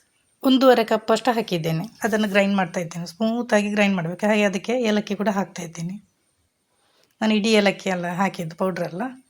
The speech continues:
ನೋಡಿ, ಇಷ್ಟು ತರಿ ಇದಾದ್ರೆ ಆಯ್ತು, ಚೆನ್ನಾಗಿ ಆಗಿದೆ ಅದು. ಇವಾಗ ಇದನ್ನೆಲ್ಲ ಮಿಕ್ಸ್ ಮಾಡ್ಕೋಬೇಕು, ಅಂದರೆ ಅಕ್ಕಿ, ಆಮೇಲೆ ಇನ್ನು ಉಳಿದ ಮಿಶ್ರಣವನ್ನು ನಾನು,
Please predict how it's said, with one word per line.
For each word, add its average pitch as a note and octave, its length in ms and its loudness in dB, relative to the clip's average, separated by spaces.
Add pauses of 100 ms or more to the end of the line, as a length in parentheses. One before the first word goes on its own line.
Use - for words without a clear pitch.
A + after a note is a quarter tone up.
ನೋಡಿ, F#3 260 2
ಇಷ್ಟು G3+ 280 -6
ತರಿ G3 300 -4
ಇದಾದ್ರೆ F#3+ 440 -4
ಆಯ್ತು, G3 240 -6 (640)
ಚೆನ್ನಾಗಿ G#3 380 4
ಆಗಿದೆ E3 320 -4
ಅದು. G#3 160 -4 (440)
ಇವಾಗ A3 240 2
ಇದನ್ನೆಲ್ಲ G#3 500 2 (320)
ಮಿಕ್ಸ್ G#3+ 220 0
ಮಾಡ್ಕೋಬೇಕು, F#3+ 480 -4
ಅಂದರೆ F#3 200 -4
ಅಕ್ಕಿ, F#3 380 -4 (500)
ಆಮೇಲೆ F#3 320 0 (1040)
ಇನ್ನು A3+ 240 2
ಉಳಿದ A3+ 320 2
ಮಿಶ್ರಣವನ್ನು F3 640 0
ನಾನು, E3+ 260 -6